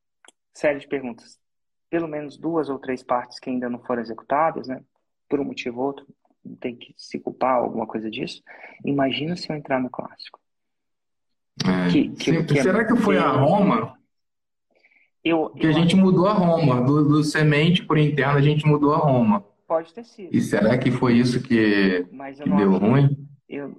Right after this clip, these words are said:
Speaker 1: pode ter sido, mas pode ter sido outras vinte e cinco coisas. E a única coisa que você tem que fazer é voltar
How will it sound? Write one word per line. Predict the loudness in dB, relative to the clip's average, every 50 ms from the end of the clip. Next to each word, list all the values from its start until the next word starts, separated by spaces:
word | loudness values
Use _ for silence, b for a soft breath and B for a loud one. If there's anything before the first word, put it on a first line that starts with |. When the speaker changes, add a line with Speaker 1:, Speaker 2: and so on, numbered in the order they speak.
| -12 -4
Speaker 1:
pode | 0 0 0 0 -2 -6
ter | -10 -12
sido, | -10 -12 -10 -10 -8 -8 -8 -8 -8 -10 -10 -14 -16
mas | -16 -16 -8
pode | -4 -4 -4 -4 -4
ter | -10 -12
sido | -6 -4 -4 -2 -2
outras | -4 -4 -6 -8 -6
vinte | -4 -4 -6 -6
e |
cinco | -6 -8 -8 -8 -10 -12 -16 _ _ _ _ _
coisas. | -2 0 0 0 -2 -6 -12 -20 -20 _ _ _ _ _ _ _ _ _ _ _ -10
E | -6 -4
a | -2
única | 0 0 0 0 0 -2
coisa | -2 -2 -4 -4
que | -6 -6
você | -6 -4
tem | -4 -6
que | -4 -2
fazer | -2 0 0 0 0
é | 0 0 0
voltar | 0 -2 -4 -4 -4 -4 -4 -2 -2 -4 -6 -8 -12 -18